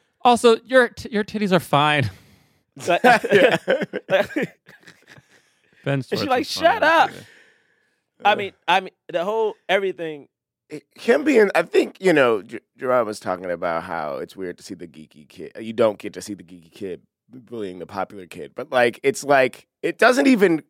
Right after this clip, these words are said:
Speaker 3: it doesn't even quite register as bullying just because we know that on the other side of it is his immense insecurity about something that people don't know he has. Like,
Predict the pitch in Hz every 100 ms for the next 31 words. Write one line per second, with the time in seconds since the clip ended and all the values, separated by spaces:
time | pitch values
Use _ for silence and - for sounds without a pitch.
0 | - 190 202 240 254 196 151 - - 131
1 | 139 156 - 117 110 113 127 139 - 170
2 | 160 117 127 - - 127 139 165 190 190
3 | _ 127 147 156 - 147 135 139 135 131
4 | - _ _ _ _ _ _ - 123 165
5 | 202 202 185 175 165 151 143 131 127 139
6 | 151 135 139 139 147 147 165 120 127 101
7 | 127 135 113 - 139 113 117 143 139 156
8 | 147 127 - 147 160 170 165 160 - 175
9 | 170 131 - 185 170 156 156 110 117 131
10 | 135 120 101 104 107 135 170 - 156 131
11 | 120